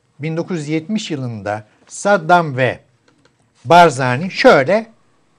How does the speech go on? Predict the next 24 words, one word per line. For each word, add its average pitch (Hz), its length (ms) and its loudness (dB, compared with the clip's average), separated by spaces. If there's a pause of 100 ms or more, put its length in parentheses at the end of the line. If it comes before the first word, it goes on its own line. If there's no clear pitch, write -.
(340)
el 151 300 2
sıkışıp - 500 -12
ve 175 160 -4
pozlar 101 480 -6
veriyorlar. 82 520 -20 (100)
Bakın. - 240 -6 (2750)
Molla 147 380 -8
Mustafa 107 500 -14
Barzani 101 680 -14
ve 135 80 -12
Saddam 113 440 -16
Hüseyin. - 300 -20 (760)
İşte - 220 -14
o 117 180 -12
on 196 260 -6
bir 117 260 -8 (120)
Mart 151 500 -6 (400)
bin 143 180 -10
dokuz 135 300 -10
yüz 110 240 -12
yetmiş 123 680 -10 (340)
tarihli 131 800 -4 (240)
anlaşmanın 147 640 -8
şerefine 143 720 -8